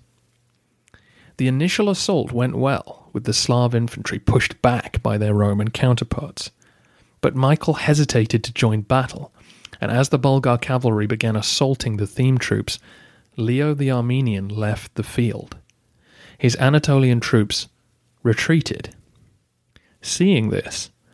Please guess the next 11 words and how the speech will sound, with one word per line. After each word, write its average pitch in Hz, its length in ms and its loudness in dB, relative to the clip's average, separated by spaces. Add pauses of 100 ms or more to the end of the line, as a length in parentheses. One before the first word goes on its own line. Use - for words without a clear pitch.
(240)
the 117 80 -4
Tahmata 110 840 -2
turned 110 500 2
and 113 220 -6
fled. - 520 -4 (760)
An 117 120 2
embarrassed 117 600 2
Michael 113 440 0
and 107 140 -4
his 110 140 -4
officials 107 560 -2